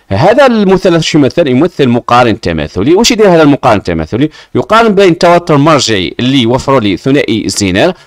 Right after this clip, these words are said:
وتوتر المكثفة نسميه توتر متغير. إذا ثنائي زينر وش وظيفته؟ وظيفته توفير توتر مرجعي للقطب العاكس. المكثفة سي واحد جماعة وش وظيفتها؟ الشحنة والتفريغ.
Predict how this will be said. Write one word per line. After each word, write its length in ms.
وتوتر 600
المكثفة 500
نسميه 260
توتر 500
متغير. 720
إذا 180
ثنائي 340
زينر 260
وش 140
وظيفته؟ 540
وظيفته 580
توفير 460
توتر 460
مرجعي 460
للقطب 460
العاكس. 600
المكثفة 580
سي 260
واحد 260
جماعة 300
وش 160
وظيفتها؟ 480
الشحنة 540
والتفريغ. 600